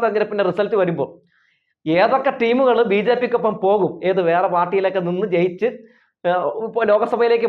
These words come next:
പോകുന്നവർ ബി ജെ പിക്ക് പിന്തുണയൊക്കെ അർപ്പിച്ച് പോകുമെന്നൊക്കെ നമുക്ക് കാത്തിരുന്ന് കാണാം. ഗാന്ധിയെ കൊന്നവർക്ക് രാജ്യം എഴുതി കൊടുത്തവരും ഗാന്ധിയെ കൊന്നവർ രാജ്യം ഭരിക്കുന്നതും രണ്ടും രണ്ടല്ല, ഒന്നാണ്. അതുകൊണ്ട് തന്നെ അത്തരം വർഗീയ ശക്തികളുടെ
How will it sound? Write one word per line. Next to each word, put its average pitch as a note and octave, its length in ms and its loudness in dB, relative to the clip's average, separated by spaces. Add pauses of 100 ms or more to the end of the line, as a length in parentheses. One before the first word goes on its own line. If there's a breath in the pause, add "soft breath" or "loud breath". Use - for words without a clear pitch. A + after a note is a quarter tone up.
പോകുന്നവർ G#3+ 400 2 (200)
ബി F#3+ 160 2
ജെ A3 120 2
പിക്ക് A3 180 -4 (100)
പിന്തുണയൊക്കെ B3 500 0
അർപ്പിച്ച് A3+ 360 -4
പോകുമെന്നൊക്കെ G#3+ 520 0
നമുക്ക് F3+ 180 -6 (100)
കാത്തിരുന്ന് F3+ 440 0
കാണാം. E3 360 -2 (220)
ഗാന്ധിയെ G#3 380 2
കൊന്നവർക്ക് A#3+ 600 0 (140)
രാജ്യം G#3+ 360 2
എഴുതി A#3 160 0
കൊടുത്തവരും F#3 460 0 (520 soft breath)
ഗാന്ധിയെ G#3 300 2
കൊന്നവർ A#3+ 380 2 (300)
രാജ്യം G3+ 320 0
ഭരിക്കുന്നതും G#3 460 0 (260)
രണ്ടും F#3+ 380 0
രണ്ടല്ല, C#3+ 460 -2 (100)
ഒന്നാണ്. C#3 360 -2 (580)
അതുകൊണ്ട് A3 360 2
തന്നെ G3 340 -2 (120)
അത്തരം A#3+ 320 0
വർഗീയ G#3+ 360 2
ശക്തികളുടെ A#3+ 460 0